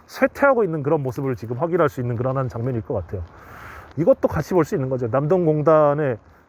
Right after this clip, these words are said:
그렇게 많은 산업체가 있었음에도 불구하고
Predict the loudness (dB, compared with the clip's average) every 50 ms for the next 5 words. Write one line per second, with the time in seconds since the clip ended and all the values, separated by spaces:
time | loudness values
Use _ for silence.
0 | _ -2 -2 0 0 2 0 0 0 0 0 2 2 2 2 2 2 2 0 0
1 | 0 -2 -2 0 2 2 2 2 2 2 4 4 4 2 -2 -4 -2 0 -2 -2
2 | -2 -2 -2 0 2 2 2 2 0 -2